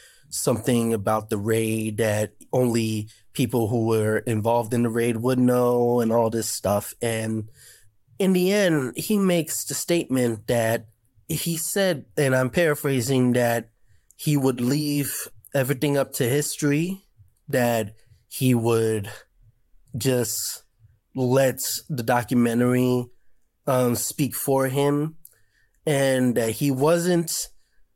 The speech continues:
necessarily one of those armchair revolutionaries that just sat on the sidelines doing nothing,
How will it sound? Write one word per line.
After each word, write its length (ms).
necessarily 680
one 200
of 100
those 300
armchair 760
revolutionaries 1300
that 320
just 340
sat 380
on 120
the 80
sidelines 1000
doing 380
nothing, 540